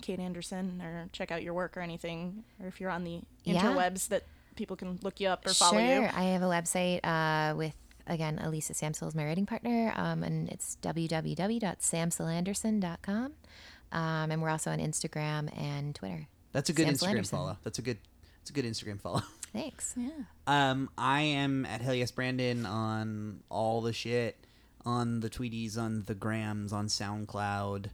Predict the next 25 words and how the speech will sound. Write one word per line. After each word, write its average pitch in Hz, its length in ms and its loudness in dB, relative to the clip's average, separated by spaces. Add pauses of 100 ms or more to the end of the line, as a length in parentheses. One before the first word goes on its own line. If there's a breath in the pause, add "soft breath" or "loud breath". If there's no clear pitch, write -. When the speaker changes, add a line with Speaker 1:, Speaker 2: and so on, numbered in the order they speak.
(140)
Speaker 3:
If - 200 -16
you 107 80 -8
need 107 200 -8
me 113 100 -6
to 110 120 -4
write, 110 320 -4
like, 120 180 -6
a 131 60 -4
theme 135 240 -4
song 139 320 -2
for 139 220 -6
your 143 300 0
dumb 143 320 0
sketch, - 640 -2 (320 soft breath)
holla 117 380 2
at 160 220 2
your 214 80 4
boy. 214 440 8
<laughs> - 60 2 (600 loud breath)
Um, 135 840 6 (580)
Gunslinger 135 580 0
has 131 220 2
our 131 100 2
next 127 380 -2
show 117 800 2